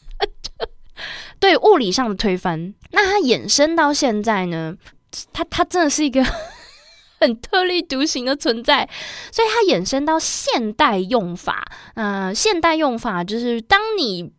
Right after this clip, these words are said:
嗯，用来，用，用一个比较gay掰的方式去跟人，跟人家说，“我要把你推翻”的时候，啊，比如说，比如说，“我要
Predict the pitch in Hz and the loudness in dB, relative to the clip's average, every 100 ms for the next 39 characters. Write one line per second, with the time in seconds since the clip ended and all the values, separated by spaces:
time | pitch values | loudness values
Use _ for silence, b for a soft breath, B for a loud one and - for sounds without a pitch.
0 | _ 208 185 180 180 185 208 277 202 180 | _ -6 -4 -2 -4 2 2 4 4 4
1 | 185 185 - - 277 240 277 311 226 214 | 2 0 -4 -2 2 2 2 2 2 0
2 | 202 262 - 233 208 214 247 247 220 202 | 0 -2 0 2 4 2 0 0 -4 -6
3 | 247 - 214 151 - 240 220 202 165 - | -4 -4 -4 -4 -4 0 0 -2 -6 -2
4 | 233 196 196 220 214 208 B B B - | 0 2 0 0 0 0 B B B 2
5 | 247 311 359 - 277 285 - 277 285 285 | 2 4 2 4 2 0 -2 0 2 0
6 | 285 226 220 175 208 104 - B B - | 2 2 0 -2 -2 -2 -4 B B -8
7 | 170 - 208 - 247 247 233 240 294 277 | -8 -6 -4 0 2 0 -2 -4 0 2
8 | 294 B B 311 | 2 B B 2